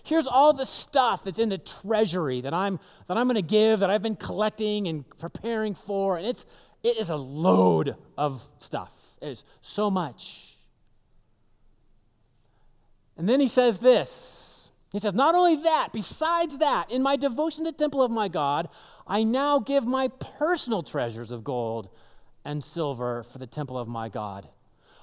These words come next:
over and above everything else I have provided for this holy temple. Three thousand talents of gold,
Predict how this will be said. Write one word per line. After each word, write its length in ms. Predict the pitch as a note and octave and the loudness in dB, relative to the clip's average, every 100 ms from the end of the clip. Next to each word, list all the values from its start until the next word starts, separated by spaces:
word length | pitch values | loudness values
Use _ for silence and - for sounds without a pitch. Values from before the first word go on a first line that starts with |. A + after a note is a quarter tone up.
| - | -6
over 340 | F#3+ C4 D#4 F4+ | 4 6 6 6
and 80 | F4+ | 6
above 380 | B3+ G3+ F3+ - | 6 6 4 0
everything 420 | A3+ C#4+ E4+ F4 | -2 -2 -2 0
else 240 | D#4 D4 - | 2 2 0
I 60 | |
have 120 | B3 - | -4 -2
provided 640 | F#3+ C3+ F#3 A#3 C#4+ D4 | -4 -2 -2 0 -2 -4
for 100 | C#4+ | -4
this 140 | C#4 - | -4 -2
holy 240 | B3 B3 | -2 -2
temple. 400 | - B2 G#2 E2+ _ _ _ _ _ _ _ _ _ _ _ _ _ _ _ _ _ _ _ _ _ _ _ _ | -4 -8 -10 -20 _ _ _ _ _ _ _ _ _ _ _ _ _ _ _ _ _ _ _ _ _ _ _ _
Three 240 | - G#3 B3+ | -6 0 0
thousand 540 | - G#3+ F#3+ C#3 C#3 | 2 4 4 2 -4
talents 400 | C3 D#3+ C#3 A#2 | -4 -4 -4 -6
of 140 | A#2+ A2+ | -10 -6
gold, 420 | C#3+ G3 A3+ | -4 -2 -6